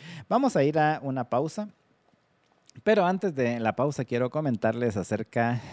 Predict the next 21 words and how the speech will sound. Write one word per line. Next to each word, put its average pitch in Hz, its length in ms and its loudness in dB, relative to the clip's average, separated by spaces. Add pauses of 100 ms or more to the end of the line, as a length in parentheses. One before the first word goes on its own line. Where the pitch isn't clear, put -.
de 107 520 2
Lu 120 360 4
and 110 240 -2
Co. 202 240 2 (220)
¿Qué 156 220 -2
es 156 120 -6
Lu 165 180 -6
and 147 180 -6
Co? 170 200 -2
Lu 160 160 -2
and 131 160 -4
Co 147 200 -4
es 131 160 -2
un 131 140 -2
estudio 151 540 0
de 113 140 2
diseño 123 420 -2
gráfico 170 580 0
e 101 100 -6
impresión 98 560 -4
digital. 127 460 2